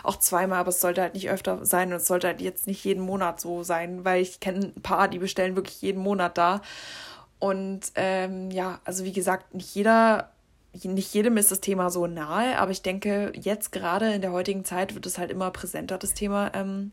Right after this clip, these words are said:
Umwelt und generell Klima und so weiter. Und ja, da sollte man halt schauen, dass man vielleicht jetzt nicht was bestellt, was vom anderen Ende der Welt ist.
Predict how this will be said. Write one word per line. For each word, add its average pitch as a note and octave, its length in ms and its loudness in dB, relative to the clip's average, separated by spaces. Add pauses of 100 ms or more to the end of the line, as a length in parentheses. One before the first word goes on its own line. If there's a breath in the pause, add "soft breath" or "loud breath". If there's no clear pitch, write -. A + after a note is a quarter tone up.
Umwelt G#3 460 0
und F3+ 160 -6
generell F3+ 420 -2 (540 loud breath)
Klima A#3 480 4
und A3 100 0
so A3 140 2
weiter. A3+ 380 6
Und - 260 -6 (100)
ja, E3+ 380 -4
da F#3 100 -4
sollte F3+ 240 2
man F#3 300 -4
halt F3+ 160 -4
schauen, F3+ 180 -2
dass - 120 -8
man F3+ 120 -8
vielleicht F#3+ 300 -6
jetzt - 160 -6
nicht G3+ 180 -4
was G3+ 140 -2
bestellt, F#3+ 420 0
was - 300 4
vom F#3 420 -4
anderen G3 280 0
Ende F#3 180 -4
der F#3 160 2
Welt G3 200 4
ist. - 320 -8